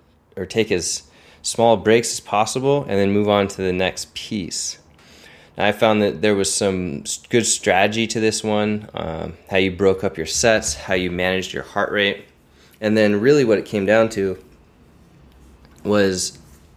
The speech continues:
how well you could get through the fifty-five handstand push-ups. So if you were good at kipping handstand push-ups, then this workout was probably pretty darn good for you. But if you weren't, then there was no way you were gonna get through it.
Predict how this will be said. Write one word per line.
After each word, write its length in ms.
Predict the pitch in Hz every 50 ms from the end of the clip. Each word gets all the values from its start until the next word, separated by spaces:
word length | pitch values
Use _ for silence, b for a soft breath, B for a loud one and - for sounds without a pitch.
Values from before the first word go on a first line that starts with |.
| _ -
how 220 | - 104 104 104
well 100 | 107 107
you 60 | 104 98
could 120 | - 95
get 180 | 92 104 - -
through 140 | 104 107 101
the 60 | 90
fifty-five 380 | - 107 95 95 98 92 85
handstand 480 | 90 98 95 92 90 - 87 80 - -
push-ups. 540 | - 85 80 80 - - - - - - - B B B B B B B B B B B B B B
So 120 | B - 104
if 100 | 98 107
you 80 | 117
were 80 | 120 110
good 240 | 104 107 143 160 165
at 120 | 127 -
kipping 300 | - 143 123 110 113 107
handstand 440 | 113 113 113 110 - - 101 95 -
push-ups, 460 | - - 170 147 135 120 98 - -
then 140 | 101 101 104
this 160 | 107 104 -
workout 520 | 98 95 104 113 113 - 113 104 92 53
was 160 | 73 92 87 -
probably 520 | - - - - - 147 151 139 120 104
pretty 280 | - - - 113 104 95
darn 280 | 92 90 87 87 85
good 200 | 80 104 107 104
for 160 | - 76 87
you. 160 | 82 80 82 85
But 180 | 98 92 92
if 180 | 92 82 - -
you 120 | 90 82
weren't, 440 | 82 90 98 110 113 107 - - 87
then 380 | 98 92 90 90 87 85 78 73 71 B B B B B B B B -
there 100 | 101 95
was 120 | 92 85
no 160 | 92 98 95 95
way 120 | 92 92
you 60 | 90
were 60 | 87
gonna 140 | 85 85 82
get 180 | 82 78 - -
through 220 | - - 87 82
it. 200 | 71 64 - -